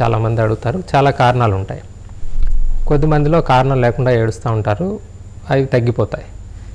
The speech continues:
ఇప్పుడు ఒకటి పొట్ట నొప్పి కావచ్చు, రెండవది మామూలుగా సాధారణంగా బిడ్డ ఏడవడానికి గల కారణాలు, ఫస్ట్ది ఆకలి లేనప్పుడు ఏడుస్తారనమాట, రెండవది పాస్ కానీ ఏదైనా మోషన్ పోయినప్పుడు అంతా చల్లగా తగలడం వల్ల ఏడుస్తారు.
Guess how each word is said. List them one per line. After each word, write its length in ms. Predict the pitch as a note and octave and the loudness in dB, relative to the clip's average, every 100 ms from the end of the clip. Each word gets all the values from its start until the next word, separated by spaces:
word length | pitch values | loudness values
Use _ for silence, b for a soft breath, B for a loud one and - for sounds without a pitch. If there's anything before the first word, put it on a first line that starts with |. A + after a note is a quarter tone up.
| B - | B -4
ఇప్పుడు 160 | C#3 | 0
ఒకటి 300 | C3 B2 C3+ | 0 0 -2
పొట్ట 240 | A#2 A#2+ C#3 | 0 0 0
నొప్పి 240 | C3 B2+ | 0 -2
కావచ్చు, 560 | A#2 A2 - - A2+ - - - | 0 -2 -2 -6 -6 -8 -14 -4
రెండవది 420 | B2 C3 C3+ C3+ | -2 2 2 2
మామూలుగా 540 | A#2+ A#2+ D3 D#3+ D#3 D#3 | 2 2 4 2 2 2
సాధారణంగా 600 | C3 C3 D3+ D3+ D3+ D3+ | 4 4 4 2 0 0
బిడ్డ 240 | C3 C3 | 0 2
ఏడవడానికి 640 | B2+ A#2+ B2+ B2+ A#2 A2+ | 4 4 2 2 -2 -2
గల 60 | A2+ | -2
కారణాలు, 760 | - A2 A#2 A2 A#2+ A3 - - B B B B - - - | 0 0 2 0 0 -2 -8 -20 B B B B -18 -18 -4
ఫస్ట్ది 360 | C#3 - D#3+ C3+ | -4 0 2 4
ఆకలి 280 | C3+ D#3+ | 4 4
లేనప్పుడు 340 | C#3+ B2+ B2 E3 | 2 0 2 2
ఏడుస్తారనమాట, 720 | A#2+ A2+ - A2+ G#2+ G#2 A2+ - - | 4 2 -2 -2 -2 -4 -6 -14 -4
రెండవది 420 | B2 C3+ C#3 C3 C3+ | 0 2 2 2 0
పాస్ 380 | B2 A#2+ A#2+ B2+ | 2 2 0 -2
కానీ 180 | A#2 A#2 | 0 0
ఏదైనా 180 | A2+ A#2 | 0 0
మోషన్ 340 | A2+ A2 A#2+ A#2 | -2 -2 -2 -2
పోయినప్పుడు 580 | A2+ A2 C#3 C#3 A2+ A#2 | -2 -2 0 2 0 -2
అంతా 240 | A2+ B2 A#2+ B2+ | -2 -2 -2 0
చల్లగా 320 | A2+ A#2 A#2 | 2 2 0
తగలడం 400 | A#2 A2 A2 A2 | 0 0 0 -2
వల్ల 140 | C#3+ | 0
ఏడుస్తారు. 480 | D#3+ G#2+ - - | 0 -2 -4 -12